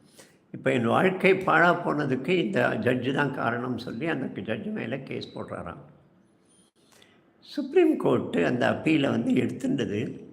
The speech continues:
பொதுவா இது வந்து, "நீ டைம் வேஸ்ட் பண்றேன்னு" ஒரு ஐம்பதாயிரம் ரூபாய் ஃபைனை போட்டு அனுப்பியிருப்பாங்க. ஆனா, எடுத்த பிறகு சில சிக்கல்ல மாட்டி, அது வந்து சுப்ரீம் கோர்ட்டு ஒரு,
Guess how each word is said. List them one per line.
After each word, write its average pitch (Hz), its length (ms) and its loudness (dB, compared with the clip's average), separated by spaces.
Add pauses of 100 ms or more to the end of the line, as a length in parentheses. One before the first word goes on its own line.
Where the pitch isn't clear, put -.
(720)
பொதுவா 117 380 -2
இது 147 160 -2
வந்து, 131 260 0
"நீ 131 120 4
டைம் 127 340 0
வேஸ்ட் 131 240 -2
பண்றேன்னு" 123 320 -2
ஒரு 120 180 0
ஐம்பதாயிரம் 110 420 -2
ரூபாய் 131 240 -2
ஃபைனை 123 300 -6
போட்டு 117 300 -6
அனுப்பியிருப்பாங்க. 110 720 -8 (720)
ஆனா, 151 160 0
எடுத்த 131 480 0
பிறகு 127 400 -2
சில 123 260 -8
சிக்கல்ல 127 580 -6
மாட்டி, 127 440 -6 (2000)
அது 110 280 0
வந்து 117 320 -2 (800)
சுப்ரீம் 131 400 -4
கோர்ட்டு - 340 -4
ஒரு, 110 520 -6